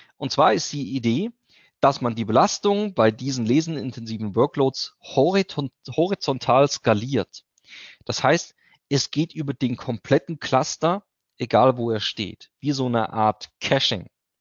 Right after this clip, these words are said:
Ja? Es geht auch über Remote-Standorte übrigens. Und das Schöne an der Sache ist, dass keine vollständigen Volumen oder Dateien gecached werden, sondern wirklich nur die Daten, sozusagen in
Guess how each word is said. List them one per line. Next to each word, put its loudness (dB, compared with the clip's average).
Ja? -4
Es -10
geht 2
auch -2
über -2
Remote-Standorte -2
übrigens. -8
Und -10
das 0
Schöne 2
an 2
der 2
Sache 2
ist, -2
dass 2
keine 0
vollständigen 0
Volumen -2
oder 0
Dateien 0
gecached 0
werden, 4
sondern 0
wirklich -4
nur 0
die -6
Daten, 2
sozusagen 0
in -10